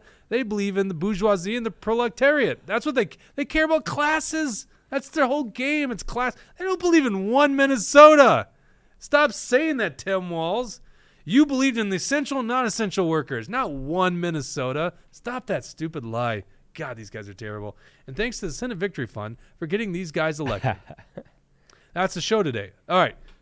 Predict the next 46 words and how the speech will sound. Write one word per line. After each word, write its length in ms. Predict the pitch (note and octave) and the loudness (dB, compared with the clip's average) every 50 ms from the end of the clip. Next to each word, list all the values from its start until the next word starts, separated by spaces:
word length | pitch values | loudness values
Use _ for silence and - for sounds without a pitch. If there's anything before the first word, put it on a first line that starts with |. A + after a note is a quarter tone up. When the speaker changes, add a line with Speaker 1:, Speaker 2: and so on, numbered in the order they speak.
| - - - | -20 -20 -14
Speaker 1:
So 380 | - - G#3+ G#3 F3 C#3+ - - | -4 0 2 2 2 2 -2 -6
you 140 | - E3 F#3 | -8 -2 2
got 200 | G#3 G#3 G3+ G3+ | 2 2 2 2
the 180 | G3 F#3 F3 | -2 -6 -6
comment 420 | D3 - - F#3 F#3+ G3 G3 G3 F#3+ | -6 -8 -8 -6 -6 -4 -6 -6 -8
in 120 | D#3+ E3 | -8 -8
the 80 | E3 D#3 | -8 -6
Rumble, 580 | D3 E3 F3 F3 F3+ F#3 F#3 F#3 F#3 F#3+ - - | -4 -4 -4 -2 -2 0 0 0 0 -2 -4 -6
uh, 400 | - D#3 D#3+ D#3+ D3+ D3 D3+ D3+ C#3 | -4 -2 -2 0 0 -2 -2 -2 0
Speaker 2:
Yep, 160 | B2+ C#3 C#3+ | 0 0 0
Speaker 1:
thread? 240 | E3+ E3+ E3 E3+ - | 0 0 -2 -2 -2
Speaker 2:
I'm 140 | B2+ C3 B2 | -2 0 0
gonna 140 | C#3 C#3 | 0 0
post 320 | B2 - C#3+ C3 C3 - - | 2 2 0 0 0 -2 -4
it 40 | A#2+ | -6
one 280 | G#2+ A2+ A2+ B2+ C3+ C#3+ | -4 -2 0 0 0 2
more 160 | C#3+ C#3 C#3 | 2 2 0
time, 340 | E3 D#3+ D3 C#3 C#3 D3 D#3+ | 0 0 0 2 2 2 2
Speaker 1:
Facebook, 140 | E3+ E3 D#3 | 2 4 4
Speaker 2:
guys. 340 | C3 B2+ B2+ - E3+ C#3 - | 4 4 4 4 2 0 -2
Speaker 1:
YouTube. 480 | - E3+ E3 E3 E3+ E3+ D#3 D3 C3 | 0 0 2 2 2 0 -2 -6 -6
Speaker 2:
Go 160 | - A#2 A#2 | -2 0 2
over 180 | B2 B2+ B2 B2+ | 2 2 0 0
there, 440 | A#2+ B2+ B2+ B2+ B2+ C3 C3 B2+ A#2 - - - _ _ | 0 2 2 2 2 0 0 -2 -6 -10 -20 -20 _ _
uh, 360 | - G2+ G2 G2 G2 G2 F#2+ F2+ F#2 - _ _ _ _ _ _ _ | -4 -2 0 0 0 0 -2 -4 -8 -14 _ _ _ _ _ _ _
follow 400 | - - - A2+ A#2+ B2 A#2+ A#2+ | -6 -2 0 2 2 2 2 4
us, 500 | B2 B2 B2 A#2 - - - - - - - - | 4 4 2 2 -2 -8 -12 -12 -14 -16 -16 -12
and 340 | G#2 G#2 G#2+ G#2 G#2 G#2+ G#2 | -8 -6 -4 -4 -4 -6 -6
join 260 | G2+ A2 A2+ C3 C3 | -4 -4 -4 -4 -4
the 60 | B2 | -6
space 400 | - - - C#3+ D#3+ D#3 - - | -8 -6 -4 -4 -4 -4 -6 -8
because 200 | - G#2+ G2+ F#2+ | -8 -10 -8 -8
we're 80 | G2+ G#2 | -6 -6
gonna 80 | G#2+ A#2 A#2 | -4 -4 -4
be 40 | - | -4
talking 300 | - B2+ A#2 A#2 - A2+ | -2 -2 -2 -2 -4 -6
more 200 | G2+ G#2 A2 A#2 | -4 -4 -4 -2
about 200 | A#2 A#2+ A#2 - | 0 -2 -2 -2
this 140 | A#2 A#2 | -4 -8
stuff. 320 | - - A#2+ A#2 A#2+ - - | -8 -4 -4 -4 -4 -4 -8
We'll 40 | G2+ | -10
be 80 | G2+ | -12
taking 360 | F#2+ - A2 G#2 - G2+ F#2+ | -10 -8 -10 -10 -10 -10 -12
your 80 | F2+ F2+ | -12 -12
questions. 800 | - - G#2+ G2 G#2+ A2 - - C3 B2+ C3 C3+ C3 - - - - - | -10 -6 -6 -6 -6 -6 -10 -12 -14 -12 -12 -14 -16 -20 -20 -18 -12 -8
Um, 500 | F#2+ G2 G2 G2 G2 F#2+ F#2+ F#2 - | -6 -4 -4 -4 -4 -6 -8 -10 -14